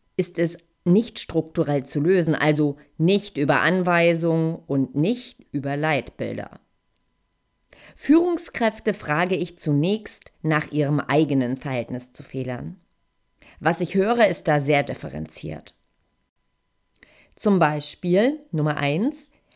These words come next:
Fehler gehen gar nicht. Da ist nicht gut mit mir Kirschen essen. Ich erlaube mir ja selbst auch keine. So etwas sagte mir unlängst eine Führungskraft. Okay, klarer Fall von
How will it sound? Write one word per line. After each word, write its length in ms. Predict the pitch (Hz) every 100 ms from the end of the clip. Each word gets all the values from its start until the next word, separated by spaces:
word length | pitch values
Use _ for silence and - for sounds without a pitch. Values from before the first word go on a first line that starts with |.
| _
Fehler 500 | - 220 247 247 226
gehen 400 | 160 147 156 156
gar 240 | 120 101
nicht. 420 | 113 - - _ - _ _ _ _ _ _ -
Da 160 | 170
ist 260 | - 262 -
nicht 220 | 214 -
gut 240 | 247 269
mit 160 | 190 180
mir 140 | 139
Kirschen 400 | 135 180 165 143
essen. 500 | - - - - 208 _ _ _ -
Ich 140 | 233
erlaube 480 | 160 147 147 175 165
mir 240 | 156 143
ja 80 | 139
selbst 420 | - 131 - -
auch 300 | 160 190 -
keine. 400 | - 131 131 - - _ _ _ _ _ _ _ _
So 160 | - 165
etwas 400 | 143 170 156 151
sagte 380 | 151 143 - 151
mir 380 | 147 139 139 -
unlängst 400 | 160 151 143 160
eine 160 | 147
Führungskraft. 720 | 143 156 143 139 - 143 135 - _ - - -
Okay, 520 | 202 - 175 127 160 _ _ _ _ -
klarer 480 | 196 214 247 233 214
Fall 400 | - 180 220 277
von 420 | - 160 156